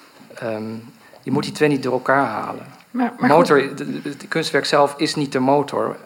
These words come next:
Speaker 2: Maar je
Speaker 1: En
Speaker 2: vindt dus inderdaad dat we als publiek, eh, groter kunnen zijn,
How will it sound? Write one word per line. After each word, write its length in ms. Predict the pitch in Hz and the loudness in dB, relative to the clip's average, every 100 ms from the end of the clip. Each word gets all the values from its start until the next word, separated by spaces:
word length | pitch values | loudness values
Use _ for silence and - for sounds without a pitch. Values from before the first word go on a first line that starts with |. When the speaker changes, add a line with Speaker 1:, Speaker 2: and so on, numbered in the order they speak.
| - | -18
Speaker 2:
Maar 180 | - 233 | -2 2
je 60 | 233 | 4
Speaker 1:
En 60 | |
Speaker 2:
vindt 180 | - 247 | 4 0
dus 120 | 226 | 2
inderdaad 480 | 240 226 214 220 233 - | 2 2 6 6 4 -2
dat 220 | 226 220 | -2 -2
we 320 | 190 226 226 - | 4 6 6 4
als 200 | 226 - | -2 -4
publiek, 500 | 220 190 226 - - | -8 -2 -2 -2 -12
eh, 600 | 220 147 - - 220 208 208 214 214 202 - - - - _ _ _ - - - - - - _ - | -8 -4 -2 0 2 2 -2 -6 -10 -14 -20 -20 -20 -20 _ _ _ -20 -20 -20 -20 -20 -20 _ -16
groter 560 | - - 226 226 233 220 | -6 4 6 6 2 -2
kunnen 300 | 240 220 220 | -2 0 2
zijn, 360 | 233 240 220 | 4 4 0